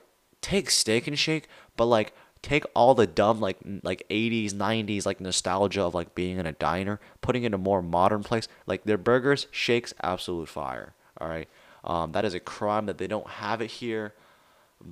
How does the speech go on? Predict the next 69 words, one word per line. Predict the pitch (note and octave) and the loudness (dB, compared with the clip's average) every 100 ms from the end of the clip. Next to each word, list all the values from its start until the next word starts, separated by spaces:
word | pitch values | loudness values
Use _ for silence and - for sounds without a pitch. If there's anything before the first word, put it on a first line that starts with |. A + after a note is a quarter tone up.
| E2 | -4
but | G#2 G#2 G2+ - | 2 2 2 0
we're | A2 A#2 | -2 -2
just, | B2 - - | -2 -6 -8
we're | G#2 A#2+ | -8 -6
gonna, | A2+ G2+ E2+ | -4 -4 -4
we're | G2 A2+ | -6 -4
gonna | F#2+ | -6
move | F2+ G2 F2 | -6 -6 -4
on | E2 D2+ | -6 -6
with | C#2+ | -10
that. | C2+ A#1+ _ - - - - | -12 -12 _ -20 -20 -20 -8
Uh, | E2 F2+ E2 | -2 0 0
I'm | A2 | 2
not | C3+ | 2
even | B2 A#2 | 2 0
gonna | G#2 | 0
rate | E2+ F#2 G#2 | 0 -2 -2
some | A2 | -4
of | G2 | -4
these, | G2 | -6
like, | F2 | -4
Cinnabon, | - C3 C3+ A#2+ B2+ A2 | -2 0 0 4 2 2
like, | F2+ - | -6 -8
they're | G#2+ D#3+ | -2 -2
fire, | C#3 - G#2 C#3 | 0 0 4 4
but | A2+ G#2+ | 2 0
I | A#2+ | 2
don't | D#3 | 0
think | D3+ | -2
of | B2 | -2
it | |
as | G2+ | -2
a | D#2+ | -2
fast | - F2+ F2+ - | -6 -4 -4 -6
food | E2+ | -10
company. | - E2 D#2+ E2 | -8 -10 -10 -6
That's | A2+ - | -4 -4
just, | C3 D#2+ | -4 -6
like, | C2+ | -8
you | F2 | -10
know | |
what | D#2+ | -10
I | E2 | -10
mean? | D#2+ | -12
That's | D#2 A2+ G2 | -12 -8 -8
like, | E2 - | -8 -4
that's | - | -2
like | D3+ A2+ | -2 0
Doritos. | G2+ G2+ E2 C2 - | 0 0 -2 -6 -8
Like, | D#2+ - | -10 -6
we'll, | - A#2 | 0 2
we'll | A#2+ D3 B2+ | 6 6 8
rate | A2 A#2+ - | 6 4 2
so | - G#2+ | 2 2
much | G2 F2+ | 2 0
stuff | - F2 - | 0 -2 -2
if | F2 | -6
you | |
guys | F#2 F2 | -4 -4
are, | E2 - | -6 -10
if | - G2 | -10 -8
you | |
guys | F2+ F2 | -6 -6
are | D#2+ | -6
down | D#2 D2 | -8 -8
for | D2 | -10
this, | C#2+ - | -12 -8
but, | F#2 | -6
like, | F#2+ E2 | -4 -6